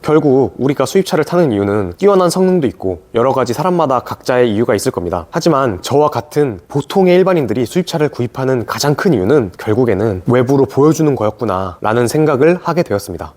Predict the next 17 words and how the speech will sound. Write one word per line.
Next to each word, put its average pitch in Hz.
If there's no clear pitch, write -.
샤넬의 190
창업자 123
코코 -
샤넬이 120
이런 143
말을 117
했었습니다. 92
"상대를 160
외모로 135
평가하지 151
마라. 90
그러나 123
명심해라. 110
당신은 135
외모로 113
판단될 165
것이다." -